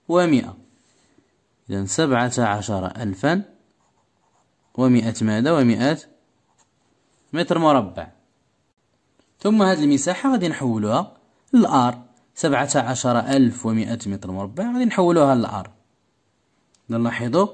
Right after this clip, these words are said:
الوحدات، الوحدات ديال المتر مربع، صفر، صفر، واحد، سبعة عشر ألف ومائة متر مربع. غادي نحولوها للآر. إذن الآر عندنا في الوحدات ديال الديكامتر مربع.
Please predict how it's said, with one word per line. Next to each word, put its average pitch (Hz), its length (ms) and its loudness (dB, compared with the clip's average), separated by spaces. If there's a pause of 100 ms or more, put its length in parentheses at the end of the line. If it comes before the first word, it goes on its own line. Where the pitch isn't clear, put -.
(720)
الوحدات، 135 840 2 (220)
الوحدات 147 460 2
ديال 143 220 6
المتر 160 440 4
مربع، 107 460 0 (400)
صفر، 131 480 -4 (240)
صفر، 123 600 -6 (100)
واحد، 117 500 -4 (960)
سبعة 127 580 -2
عشر 107 420 -2
ألف 143 300 -4
ومائة 120 400 -2
متر 135 240 0
مربع. 87 400 -6 (600)
غادي 160 120 2
نحولوها 170 480 4
للآر. 123 380 0 (840)
إذن 101 120 -4
الآر 160 500 2 (220)
عندنا 123 300 0
في 131 60 -6
الوحدات 147 420 0
ديال 143 180 4
الديكامتر 131 560 2
مربع. 92 340 -6